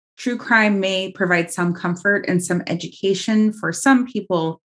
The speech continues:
in some cases, that more often than not, it is probably creating harm.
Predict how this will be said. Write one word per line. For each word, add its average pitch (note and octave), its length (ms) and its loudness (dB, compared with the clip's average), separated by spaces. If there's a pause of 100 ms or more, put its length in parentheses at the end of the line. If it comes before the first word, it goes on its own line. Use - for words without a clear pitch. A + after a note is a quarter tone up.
(140)
in E3 140 2
some D#3+ 280 0
cases, D3 840 -2 (340)
that E3 240 2
more A3+ 420 4
often F#3 380 -2
than E3 180 0
not, D3+ 320 0
it D#3+ 100 -4
is D#3+ 180 -6
probably E3 440 0
creating D#3 520 0
harm. A2+ 440 -2